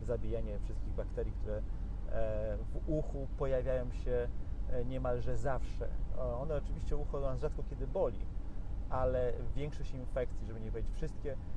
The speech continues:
i tak, i tak mają swój, e, początek lub koniec, e, w, e, u-, uszach, a dokładnie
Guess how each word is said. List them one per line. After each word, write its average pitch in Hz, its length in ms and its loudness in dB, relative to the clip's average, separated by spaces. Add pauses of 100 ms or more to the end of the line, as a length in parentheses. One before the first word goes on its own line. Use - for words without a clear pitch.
(160)
i - 60 0
tak, 139 260 0
i 123 100 -2
tak 131 240 0 (500)
mają 131 360 -2
swój, - 360 -4 (560)
e, 107 360 -2
początek 127 460 -2
lub - 220 4
koniec, 104 300 -2
e, 107 400 -2
w, - 280 -2
e, 107 180 -2 (460)
u-, - 40 2
uszach, 120 320 0 (600)
a 113 120 2
dokładnie 104 560 2